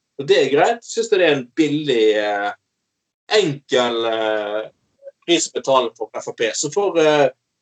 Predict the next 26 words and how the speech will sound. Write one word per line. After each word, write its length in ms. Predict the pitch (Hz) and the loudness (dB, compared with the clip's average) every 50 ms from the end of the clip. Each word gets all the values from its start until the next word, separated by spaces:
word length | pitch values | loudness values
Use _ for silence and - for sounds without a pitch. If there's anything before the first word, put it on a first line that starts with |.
| _ - | _ -2
Siv 160 | - 180 170 | -2 0 2
Jensen 460 | 156 147 147 165 156 - - 160 147 - | 2 2 2 2 -2 -4 -4 -6 -4 -4
plukke 240 | 135 123 123 143 135 | -4 -4 -2 -4 -2
ut 220 | 120 120 120 135 | -2 -2 -4 -4
en 160 | 135 127 113 | -4 -4 -4
eller 100 | 113 113 107 | -4 -4 -4
annen 100 | 104 101 | -6 -4
blant 180 | 98 104 104 - | -4 -6 -6 -6
sine 220 | - 117 110 110 107 104 | -12 -12 -12 -10 -4 0
medlemmer 440 | 101 101 104 113 107 - - 92 | 0 2 4 2 2 2 0 -12
som 160 | - - 107 101 | -10 -10 -8 -4
har 80 | 101 | 0
lyst 300 | 104 104 101 - - - | 0 0 0 0 -4 -4
til 80 | 107 101 | -6 -6
å, 80 | 101 - - - - - - - - _ _ _ _ _ _ _ _ _ _ _ - | -6 -8 -12 -16 -18 -20 -20 -20 -20 _ _ _ _ _ _ _ _ _ _ _ -12
ikke 520 | - - - - - - 381 - - - - | -8 -6 -6 -4 -2 0 0 0 0 0 -4
fortjene, 380 | 214 208 - 147 143 - 113 117 | -4 0 2 2 2 2 2 2
ja. 140 | 110 104 101 - - | 2 2 2 0 -2
En 140 | 165 175 | -2 0
av 40 | 165 | 2
dem 60 | 151 | 2
har 80 | 139 - | 2 2
tenkt 200 | 151 139 135 - | 0 -2 0 0
å 60 | 131 | -2
eksplodere 540 | - - - - 139 127 135 - - 104 101 | -2 -2 -6 -8 -4 -2 0 0 0 -2 -2
uansett 320 | 104 110 107 - 117 110 | -2 -2 -2 -2 -4 -6